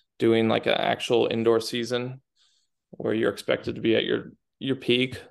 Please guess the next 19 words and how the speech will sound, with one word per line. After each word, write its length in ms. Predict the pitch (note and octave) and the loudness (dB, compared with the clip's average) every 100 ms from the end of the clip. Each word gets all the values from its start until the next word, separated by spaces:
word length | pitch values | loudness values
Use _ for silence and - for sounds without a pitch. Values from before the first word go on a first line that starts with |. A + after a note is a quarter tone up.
| _ - _ _ _ - | _ -20 _ _ _ 0
was 200 | C3 B2 | 2 6
a 60 | |
lot. 460 | A#2 A2+ A2 A2+ - | 6 6 6 2 0
I 100 | - | -4
think 240 | - A2 | -2 0
that 200 | A#2 A2+ | 2 4
was, 400 | A2+ A2 - - _ _ _ _ _ _ _ _ _ _ _ _ _ _ _ _ _ _ _ _ _ _ _ _ _ _ _ - | 4 2 -2 -10 _ _ _ _ _ _ _ _ _ _ _ _ _ _ _ _ _ _ _ _ _ _ _ _ _ _ _ 2
that 220 | B2+ - | 2 2
tired 300 | C3+ B2+ A#2+ | 2 4 4
me 140 | A#2+ | 4
out 300 | A2+ A#2 - | 4 2 0
for 60 | A#2 | -8
the 100 | A2 | -6
summer 500 | - G#2+ A2+ A#2+ - _ _ | -4 0 2 0 -4 _ _
for 120 | B2 | -4
the 260 | B2 A2+ A2+ | 0 0 2
outdoor 320 | G#2+ A#2+ A#2+ | 0 4 2
season. 540 | A#2 B2+ C3 C3 C3 _ _ - | 2 -4 -2 -4 -8 _ _ -8
Um, 560 | D2+ C#2+ D#2 E2 G2+ | -4 -2 -2 -4 -8